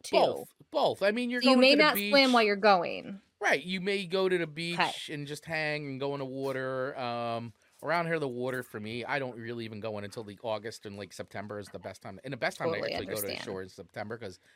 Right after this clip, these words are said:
Speaker 2: everybody's gone. And,
Speaker 1: Sure.
Speaker 2: you know, you could just go and actually
Speaker 1: Okay.
Speaker 2: relax and enjoy yourself. But, uh,
Speaker 1: Okay.
Speaker 2: yeah, I go, uh, Wildwood is better. I,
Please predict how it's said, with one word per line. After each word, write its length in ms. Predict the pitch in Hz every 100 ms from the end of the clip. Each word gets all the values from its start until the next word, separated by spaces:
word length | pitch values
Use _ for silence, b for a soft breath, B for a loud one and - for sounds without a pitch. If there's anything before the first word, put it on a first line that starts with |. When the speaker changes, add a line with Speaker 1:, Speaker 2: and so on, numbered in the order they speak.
| b
Speaker 2:
everybody's 360 | 127 127 110 101
gone. 360 | 104 101 110 110 _ _
And, 80 | 107
Speaker 1:
Sure. 240 | 113 110 -
Speaker 2:
you 140 | 117 107
know, 80 | 104
you 140 | 101
could 140 | 110
just 140 | 101 92
go 220 | 98 101
and 200 | 95 90
actually 280 | - - -
Speaker 1:
Okay. 200 | - 196
Speaker 2:
relax 280 | 160 101 110
and 120 | 95
enjoy 160 | 92 95
yourself. 360 | 98 104 127 95
But, 180 | 98 92 b b b b -
uh, 220 | 113 110
Speaker 1:
Okay. 100 | 190
Speaker 2:
yeah, 80 | 110
I 100 | 107
go, 140 | 123 123
uh, 160 | 120 113
Wildwood 440 | 135 135 123 123
is 180 | 120 104
better. 280 | 107 101 95
I, 320 | 107 107